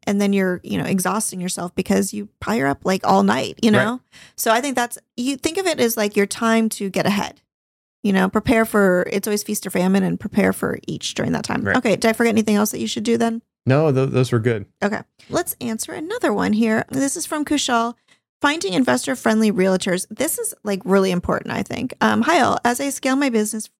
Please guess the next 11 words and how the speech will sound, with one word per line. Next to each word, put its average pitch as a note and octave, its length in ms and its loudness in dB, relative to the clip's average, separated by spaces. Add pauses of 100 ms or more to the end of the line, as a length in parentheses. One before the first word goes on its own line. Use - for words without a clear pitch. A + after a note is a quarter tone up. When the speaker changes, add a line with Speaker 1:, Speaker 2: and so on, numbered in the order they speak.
(180)
Speaker 1:
uh, G#3+ 180 -2
into G#3 200 2
new A3+ 140 4
markets, G3+ 440 -2 (420)
I'm A3+ 120 2
finding C#4+ 300 0
it - 80 -8
challenging B3+ 520 2
to A#3+ 100 -4
identify A3 440 2
realtors G#3+ 560 0